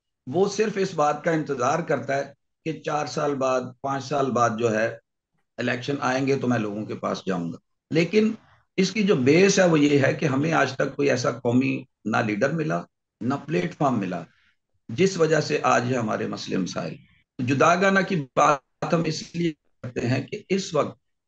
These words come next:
मैं समझता हूं कि हम दूसरे दर्जे के शहरी हैं, क्योंकि किसी भी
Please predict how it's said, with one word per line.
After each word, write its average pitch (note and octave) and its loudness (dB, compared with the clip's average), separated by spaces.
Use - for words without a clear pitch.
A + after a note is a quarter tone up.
मैं D#3 2
समझता E3+ -2
हूं D3 -2
कि D3 -2
हम C3 0
दूसरे A#2 -2
दर्जे A2 -2
के A#2 -10
शहरी G#2 -4
हैं, G2 -6
क्योंकि C#3+ -4
किसी E3+ 0
भी D#3 4